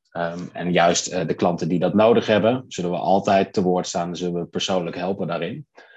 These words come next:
Maar voor de klanten die zeggen, "Nou, ik vind het eigenlijk ook wel prima om gewoon mijn informatie te ontvangen, zodat ik weer verder kan,"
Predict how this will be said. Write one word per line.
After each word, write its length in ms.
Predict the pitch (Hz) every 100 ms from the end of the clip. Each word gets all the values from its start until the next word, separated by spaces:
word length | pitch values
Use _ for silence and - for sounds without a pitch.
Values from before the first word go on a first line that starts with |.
| _
Maar 100 | -
voor 120 | -
de 60 | 82
klanten 360 | 95 90 87
die 100 | 85
zeggen, 280 | 85 92 -
"Nou, 140 | 104 76
ik 80 |
vind 140 | - 87
het 80 | 85
eigenlijk 320 | 87 95 92
ook 120 | 90
wel 80 | 87
prima 420 | - 104 92 87
om 140 | 90
gewoon 180 | - 87
mijn 160 | 90 87
informatie 580 | 90 98 92 101 98 101
te 140 | 90
ontvangen, 400 | 87 - 92 90
zodat 260 | 92 90 87
ik 80 |
weer 120 | 82 87
verder 280 | 104 107
kan," 300 | 101 87 127